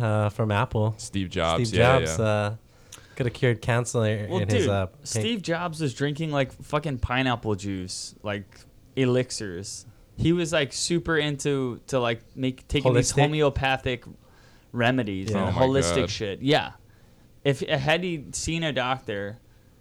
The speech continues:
Speaker 3: and gotten, like, real Western treatment, I'm sure he probably, probably could have beat
Speaker 1: But
Speaker 3: whatever fucking
Speaker 1: most of the time,
Speaker 3: disease.
Speaker 1: unless you catch it early,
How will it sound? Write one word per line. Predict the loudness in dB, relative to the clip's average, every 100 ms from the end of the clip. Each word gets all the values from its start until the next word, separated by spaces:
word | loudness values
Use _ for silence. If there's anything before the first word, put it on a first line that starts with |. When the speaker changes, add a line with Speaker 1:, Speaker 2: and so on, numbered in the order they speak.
| -20 -20 -20 -8
Speaker 3:
and | 0
gotten, | 2 2 2
like, | -2 0
real | 4 4 6
Western | 2 0 -2 -6
treatment, | -2 -2 -2 -6 -8
I'm | -6 -8
sure | -8 -2 0 0
he | -2
probably, | -6 -4 -2 -2 -2 -2 -4 -8 -20 -20 -20 -20 -20 -20 -20 -20 -14
probably | 0 4 4 2 0
could | 0 0
have | 2
beat |
Speaker 1:
But | 4 4
Speaker 3:
whatever | 2 0 -2
fucking | -2 0
Speaker 1:
most | 0 2
of | 2
the |
time, | 2 2 2
Speaker 3:
disease. | 0
Speaker 1:
unless | 0 0 -2
you | -2
catch | -2 -2
it | -6
early, | -2 0 0 -2 -4